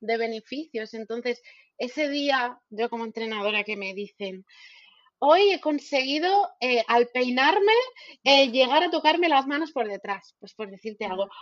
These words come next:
Speaker 1: "Hoy he conseguido hacer un trote con mis niños. Hoy he conseguido", no sé, cada uno con sus
Speaker 2: Ujú.
Speaker 1: objetivos, ¿no? Eso a mí, te lo juro, que me
Speaker 2: Ya.
Speaker 1: hace poner la piel de gallina, porque para mí eso es lo importante.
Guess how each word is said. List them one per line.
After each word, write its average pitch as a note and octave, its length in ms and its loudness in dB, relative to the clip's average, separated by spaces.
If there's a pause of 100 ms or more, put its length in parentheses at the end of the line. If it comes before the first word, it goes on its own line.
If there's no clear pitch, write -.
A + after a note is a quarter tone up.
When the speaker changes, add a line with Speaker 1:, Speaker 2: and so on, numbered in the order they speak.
(140)
Speaker 1:
"Hoy C#4+ 340 2
he G4 100 -2
conseguido B3+ 880 -2
hacer A3+ 280 -4
un D#4 140 -4
trote D4+ 320 -4
con D4 140 -4
mis G#3+ 180 -8
niños. G#3+ 480 -8 (280)
Hoy C#4+ 220 -4
he E4 80 -6
conseguido", D4+ 580 -4 (760)
no C4 160 -6
sé, C4+ 200 -2
cada A3 280 -2
uno C4+ 200 -2
con D#4+ 140 -2
sus B3 140 -4
Speaker 2:
Ujú. - 20 -2
Speaker 1:
objetivos, A3 640 -4
¿no? D4 120 -4 (680)
Eso A3 260 -4
a E4+ 80 4
mí, A3+ 380 -6 (140)
te A3+ 120 -6
lo G3 80 -8
juro, A3 480 -10 (100)
que A3 200 -4
me G3 100 -8
Speaker 2:
Ya. F#3+ 60 -10
Speaker 1:
hace G3+ 200 -10
poner G#3 280 -8
la A#3 120 -2
piel F#3+ 180 -8
de B3+ 100 -6
gallina, A#3 520 -8
porque G3+ 440 -14 (140)
para G3 220 -8
mí D#4+ 240 0
eso A#3+ 200 -10
es G3+ 60 -14
lo G#3 80 -8
importante. F#3+ 720 -14